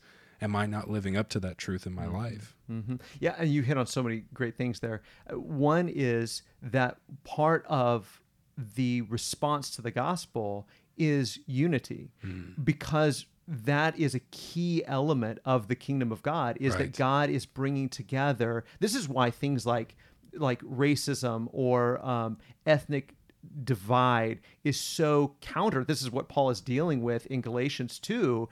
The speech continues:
Speaker 2: is this ethnic di-, divide between Jews and Gentiles.
Speaker 1: Yeah.
Speaker 2: This is why this is contrary to the gospel, because the gospel is all about bringing people together in unity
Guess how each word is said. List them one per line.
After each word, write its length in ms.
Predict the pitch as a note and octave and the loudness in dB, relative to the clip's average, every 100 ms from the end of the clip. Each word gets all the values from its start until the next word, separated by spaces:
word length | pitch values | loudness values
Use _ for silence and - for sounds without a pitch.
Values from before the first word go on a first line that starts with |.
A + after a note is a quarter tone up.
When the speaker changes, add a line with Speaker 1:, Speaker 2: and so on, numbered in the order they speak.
| - - | -8 0
Speaker 2:
is 180 | C#3+ | 0
this 240 | - D3 - - | 2 0 0 0
ethnic 380 | D#3+ D3+ C#3+ - | 0 0 -4 0
di-, 200 | C#3 A#2 - | 0 0 -2
divide 480 | B2 C3 D#3 F3+ | 2 4 4 2
between 280 | B2 - B2+ | -2 -4 -4
Jews 320 | A#2 C#3 C#3+ | 0 2 2
and 120 | A#2+ G#2+ | 0 -2
Gentiles. 640 | C#3 - C3 A#2+ A2+ - - | -2 -2 -4 -2 -2 -4 -10
Speaker 1:
Yeah. 120 | F2 | 0
Speaker 2:
This 120 | D#3+ E3+ | 2 2
is 140 | D3+ | 0
why 180 | C#3+ C#3+ | 4 4
this 280 | A#2 D3 D3+ | 2 0 0
is 120 | B2+ | -4
contrary 720 | - - D#3+ F#3 G#3 F#3+ D3 | -6 -6 -2 -2 -2 -2 -2
to 100 | C3+ | -2
the 80 | A#2+ | -2
gospel, 560 | C3 D3+ G3 - B2 A2 | 0 0 0 -2 -4 -2
because 320 | C3 C#3 A#2+ | -2 0 0
the 80 | C#3+ | 2
gospel 460 | C#3 D3+ C#3+ C#3+ | 2 2 0 -4
is 140 | C#3 - - | -4 -4 0
all 320 | D3 D3 D3 | 4 4 4
about 320 | C3 B2+ B2 | 2 0 -2
bringing 480 | A#2+ B2+ C#3+ D3+ D3 | -6 -2 -2 -2 -4
people 400 | - C#3+ - C3 | -6 -8 -6 -6
together 880 | - B2 G2+ C3+ D#3+ A#2+ A#2 A2+ A2 - - - | -4 -4 -2 0 2 2 0 0 -6 -10 -20 -6
in 160 | D3 B2+ | -2 0
unity 960 | A#2 B2 G3 A#3+ D#3+ - C3 A#2 A#2 | 0 2 4 4 2 0 -2 0 -4